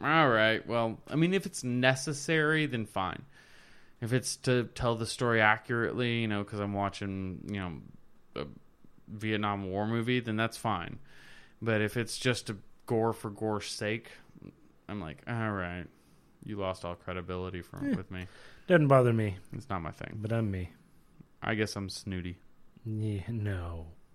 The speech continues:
Speaker 2: Not you.
Speaker 1: Wait, wow. That was a way higher level of sarcasm than I expected from that response.
Speaker 2: <laughs>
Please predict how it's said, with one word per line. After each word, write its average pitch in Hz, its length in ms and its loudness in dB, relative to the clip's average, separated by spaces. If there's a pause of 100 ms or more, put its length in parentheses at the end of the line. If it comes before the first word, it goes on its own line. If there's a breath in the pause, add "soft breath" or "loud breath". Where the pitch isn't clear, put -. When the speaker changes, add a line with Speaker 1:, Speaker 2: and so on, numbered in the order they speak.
(840)
Speaker 2:
Not 160 220 0
you. 110 600 4 (340)
Speaker 1:
Wait, 160 260 6
wow. 107 480 10 (160)
That 165 180 6
was 127 160 2
a 120 120 0 (600)
way 123 360 8
higher 143 340 10
level 113 280 6
of 104 60 0
sarcasm 104 680 2
than 101 100 0
I 98 100 0
expected 101 520 -4
from 98 180 -10
that 101 220 -2
response. 214 540 12
Speaker 2:
<laughs> 311 500 10